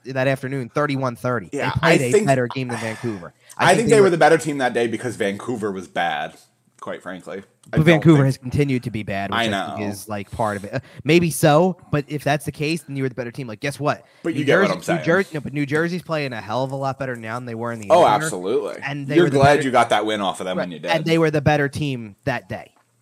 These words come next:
Speaker 1: right?
Speaker 2: That's, no, that's fair. Yeah.
Speaker 1: I think that they were the better team against Nashville, to be honest.
Speaker 2: Okay.
Speaker 1: Like, they didn't get outshot that badly against Nashville that I say, "Oh my goodness, that was like," like, I think that they had to hold on for dear life in the third period, but I think that for the first two, they were the better team.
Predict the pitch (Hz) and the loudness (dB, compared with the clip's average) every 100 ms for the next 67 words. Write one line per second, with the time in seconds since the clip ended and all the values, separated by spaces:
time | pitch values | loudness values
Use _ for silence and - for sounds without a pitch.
0 | - 123 139 - - 240 254 202 202 131 | -4 0 0 -2 -4 2 4 4 2 -4
1 | 85 - 131 104 - - 160 156 175 156 | -6 -8 -10 -10 -10 -4 -2 -2 -4 -6
2 | 156 165 156 139 160 151 165 160 160 147 | -6 -4 -2 0 0 0 -4 -4 -6 -6
3 | 135 196 - 98 - _ _ - 139 131 | -6 -6 -6 -8 -10 _ _ -12 -4 -4
4 | 113 101 92 - - 170 147 - 156 196 | -4 -6 -12 -12 -6 -4 -4 -4 -2 0
5 | 190 180 175 - 170 156 110 104 151 139 | 2 2 2 -2 -4 -4 -10 -4 -4 -4
6 | 135 127 123 127 123 120 131 120 - 120 | -10 -10 -10 -10 -10 -10 -10 -10 -10 -12
7 | 120 110 120 120 127 117 117 127 113 - | -12 -10 -8 -8 -8 -10 -10 -12 -12 -12
8 | 107 107 104 107 104 _ _ _ _ _ | -12 -12 -14 -16 -16 _ _ _ _ _
9 | - 139 127 - 135 156 147 143 135 143 | -10 -8 -8 -6 -6 -6 -10 -8 -4 -4
10 | 135 117 151 143 139 135 135 131 131 131 | -6 -4 -2 0 -4 -4 -6 -4 -2 -2
11 | 120 120 113 113 104 151 190 170 120 131 | -4 -10 -8 -8 -8 -6 -4 -2 -4 -6
12 | 123 120 135 131 - 123 110 127 110 - | -6 -6 -10 -14 -14 -14 -10 -10 -10 -8
13 | 151 117 104 101 110 95 113 98 | -6 -6 -8 -10 -12 -12 -16 -18